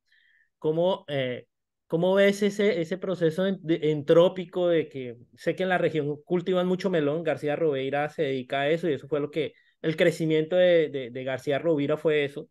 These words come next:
fue por, gracias al melón. Eh, ¿cómo ves ese, eh, eh, eh, el, el apoyo? ¿Cuáles son esas acciones que estás construyendo con la comunidad para que realmente, oiga, piensen en que la estra-,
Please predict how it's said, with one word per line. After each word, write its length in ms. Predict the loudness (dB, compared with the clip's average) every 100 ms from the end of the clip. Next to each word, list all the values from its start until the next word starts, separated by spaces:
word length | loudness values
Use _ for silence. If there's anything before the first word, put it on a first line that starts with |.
| _
fue 160 | -12 -8
por, 320 | -10 -8 -8
gracias 380 | -8 -6 -6 -6
al 100 | -6
melón. 440 | -6 -6 -6 -12 _ _ _ _ _ _ _ _ _
Eh, 520 | -8 -6 -6 -8 -14 -20 _ _ _ _ _ _ -4
¿cómo 220 | 0 2
ves 180 | 0 0
ese, 220 | 0 -2
eh, 40 | 0 -2 -2 -4
eh, 60 | -6 _ _ _
eh, 340 | 2 4 4
el, 160 | 2 2
el 140 | 0 0
apoyo? 340 | -2 -4 -2
¿Cuáles 220 | -4 -4
son 100 | -6
esas 220 | -8 -6
acciones 540 | -6 -8 -4 -2 -2 -4
que 80 | -8
estás 240 | -8 -8
construyendo 540 | -8 -8 -6 -4 -4
con 120 | -4 -6
la 120 | -6
comunidad 540 | -6 -6 -6 -4 -4
para 220 | -2 -2
que 100 | -2
realmente, 440 | -4 -6 -6 -8 -4
oiga, 280 | -2 -2 -4
piensen 380 | -4 -2 -4 -6
en 220 | -8 -10
que 220 | -8 -8
la 140 | -8 -10
estra-, 360 | -10 -12 -12